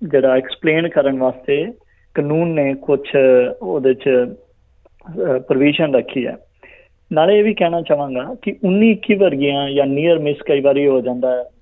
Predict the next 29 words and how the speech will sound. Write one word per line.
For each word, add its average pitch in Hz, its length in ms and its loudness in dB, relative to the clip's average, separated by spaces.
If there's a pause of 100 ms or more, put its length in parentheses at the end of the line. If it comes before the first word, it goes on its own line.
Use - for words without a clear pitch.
(140)
ਕਿ, 127 520 -8 (160)
ਅਹ, 131 280 -6
ਡਾਕਟਰ 131 500 0
ਜਾਂ 127 460 0 (200)
ਨਰਸ 135 360 0
ਜਾਂ 190 120 2
ਕਿਸੇ 202 360 0
ਕੋ 170 180 0
ਵੀ 143 340 0 (160)
ਹਸਪੀਟਲ 147 500 2
ਸਿਸਟਮ 143 560 -6
ਦੇ 139 100 4
ਵਿੱਚ 135 340 2 (140)
ਐਂਬੂਲੈਂਸ 170 440 2 (120)
ਵੀ 156 80 -2
ਕਵਰ 131 320 0
ਕਰਦਾ, 123 320 -2
by 120 300 -2
the 131 100 -6
way, 214 80 -10 (640)
ਜੇ 143 500 0 (180)
ਕੋਈ 143 140 0
ਮਰੀਜ਼ 135 340 2 (100)
ਸੀਗਾ 127 460 2 (340)
ਪਰ 143 340 2
ਕੋਈ 175 180 -4
ਸੀਰੀਅਸ 202 500 -2
ਇਵੈਂਟ 151 220 -8
ਨਹੀਂ 139 440 -12